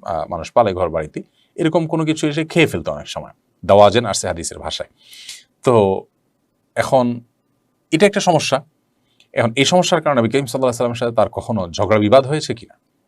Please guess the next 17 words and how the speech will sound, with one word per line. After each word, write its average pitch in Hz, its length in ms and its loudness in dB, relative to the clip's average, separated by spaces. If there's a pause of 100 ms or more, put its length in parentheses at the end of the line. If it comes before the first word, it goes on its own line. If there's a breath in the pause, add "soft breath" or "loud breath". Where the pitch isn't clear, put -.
(100)
এর 110 80 -6
উত্তর 120 200 -8
হলো 151 140 -6
কখনো 101 400 -6 (320)
এরকম 117 320 -4
কোনো 120 180 -10
ইস্যু 95 200 -10
নবী 127 160 -10
সাল্লাল্লাহু - 100 -10
আলাইহি - 80 -14
ওয়াসাল্লামের 107 280 -10
সাথে - 240 -12
তার - 200 -8
কখনো 78 380 -12
বিবাদ, 85 480 -6
বিতণ্ডা, 95 520 -2
বশ্যা, 104 540 -2